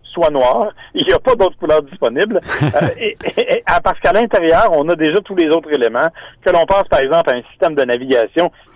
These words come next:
Speaker 1: système multimédia. On a même un système de chargement par induction pour le téléphone cellulaire. Donc, on joue vraiment la carte sur tous les plateaux avec la Type R.
Speaker 2: C'est ça, une voiture complète qui finalement, euh, est, se révèle également certainement, euh, assez pratique avec ses, ses, ses cinq portes et puis, euh,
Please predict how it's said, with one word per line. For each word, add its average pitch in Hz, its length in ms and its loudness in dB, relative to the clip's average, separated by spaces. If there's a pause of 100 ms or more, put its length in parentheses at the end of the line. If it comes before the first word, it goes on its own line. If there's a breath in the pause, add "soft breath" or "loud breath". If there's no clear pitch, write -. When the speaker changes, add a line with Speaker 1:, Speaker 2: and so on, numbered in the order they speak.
Speaker 1:
système - 340 -2
multimédia. 156 640 -2 (240 loud breath)
On 190 120 2
a 202 80 2
même 262 200 0
un 190 80 0 (120)
système 220 380 -2
de 143 120 0
chargement 156 540 0
par 139 180 2
induction 143 540 -4 (240 loud breath)
pour 147 120 0
le 135 80 2
téléphone 139 420 -2
cellulaire. 110 340 0
Donc, 240 160 0 (240 loud breath)
on 196 180 4
joue 277 120 2
vraiment 254 300 2
la 170 120 2
carte - 280 -2
sur 175 140 -8
tous - 160 -10
les 196 120 2
plateaux 160 420 -2 (200 soft breath)
avec 139 200 -2
la 135 80 2
Type - 220 -6
R. 110 120 0 (280)
Speaker 2:
C'est - 200 -8
ça, 107 180 -2
une 104 120 0
voiture 107 320 -2
complète 117 420 -4
qui - 120 -8
finalement, 107 540 0
euh, 98 260 0
est, 110 220 -2
se - 160 -4
révèle 110 320 0
également 110 440 0
certainement, 120 640 -2
euh, 107 220 -2
assez - 380 -4
pratique 127 480 -4
avec 101 260 -4
ses, 98 300 -2
ses, 101 380 -4
ses - 180 -8
cinq 95 240 -6
portes - 320 -6
et 87 80 -4
puis, 92 400 -4
euh, 82 80 -4